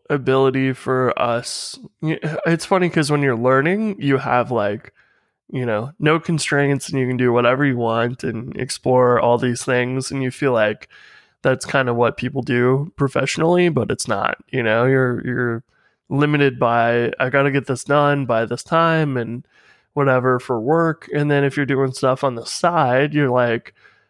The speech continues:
"Well, I've done a few of these projects and tried some greenfield stuff and then just never shipped them." And at some point you're like, "I, I need to focus more on getting things out the door than I do,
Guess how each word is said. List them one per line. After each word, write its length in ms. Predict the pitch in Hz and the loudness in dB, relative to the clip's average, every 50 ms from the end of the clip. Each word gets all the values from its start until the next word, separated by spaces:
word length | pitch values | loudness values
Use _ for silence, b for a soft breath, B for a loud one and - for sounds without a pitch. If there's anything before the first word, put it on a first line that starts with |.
| b b - | b b 0
"Well, 380 | 165 175 180 175 175 180 170 | 2 4 4 4 4 4 4
I've 280 | - 143 147 151 139 139 | 4 4 2 2 2 2
done 280 | - 175 190 185 175 | 2 2 2 2 0
a 60 | 180 165 | -2 -2
few 240 | - - 151 151 | 0 0 2 2
of 60 | 147 139 | 2 2
these 180 | 147 139 127 | 0 0 0
projects 720 | - - 139 131 131 120 131 131 127 127 127 - - - - | 0 0 0 0 0 0 2 2 2 0 0 -4 -8 -10 -8
and 320 | - - 143 135 131 127 120 | -6 -4 -2 -2 -2 -2 -2
tried 460 | - - 139 131 127 127 131 131 - | 0 2 2 4 4 4 2 2 0
some 240 | - 139 131 127 120 | -2 -4 -4 -4 -4
greenfield 560 | - 127 127 127 123 - 123 123 120 120 120 | -4 -4 -4 -4 -2 0 0 2 2 0 -2
stuff 480 | - - - 113 113 117 113 - - - - | -4 -4 0 2 2 2 0 -2 -6 -6 -4
and 160 | - 123 123 | -4 -2 0
then 300 | 120 117 113 113 113 113 | 0 0 0 -2 -4 -6
just 240 | 104 - 127 120 - | -4 -4 -4 -2 -2
never 300 | 127 120 120 117 117 120 | 0 0 0 0 0 -2
shipped 320 | - - - 117 117 - - | 0 -2 -2 -2 -2 -2 -2
them." 360 | 117 113 113 117 123 131 131 | 0 0 0 0 0 0 -2
And 160 | 123 127 127 | -2 0 0
at 160 | 123 120 - - | -2 -2 -2 -2
some 200 | - 131 120 113 | -2 -4 -2 -4
point 320 | - 113 110 113 - - | -6 -4 -4 -4 -4 -4
you're 140 | - 120 113 | -4 -2 0
like, 380 | 110 104 101 98 101 - - b b b b b b b b b b | 2 2 2 0 -2 -4 -10 b b b b b b b b b b
"I, 200 | 180 170 180 175 - - | 0 2 2 2 0 0
I 100 | 160 156 | 2 2
need 340 | 165 170 170 170 160 147 - | 4 4 2 2 0 -2 -4
to 240 | - - 147 147 143 | -2 0 0 0 0
focus 420 | - - 139 139 131 - 135 - - | 0 0 0 0 0 -2 -4 -2 -2
more 220 | 135 131 131 131 | 0 0 2 2
on 140 | 131 127 127 | 2 0 0
getting 280 | 131 135 127 127 131 131 | 0 0 0 0 -2 -2
things 260 | - 131 127 123 120 | -4 -4 -4 -2 0
out 180 | 120 120 120 - | 0 0 0 -2
the 60 | - 123 | -4 0
door 460 | 135 147 165 170 170 165 160 156 151 | 2 2 4 4 4 4 4 4 2
than 200 | 139 147 139 131 | 2 0 0 0
I 100 | 123 123 | 0 0
do, 480 | 123 120 120 123 123 123 120 120 123 | 0 0 0 2 2 2 0 -2 -2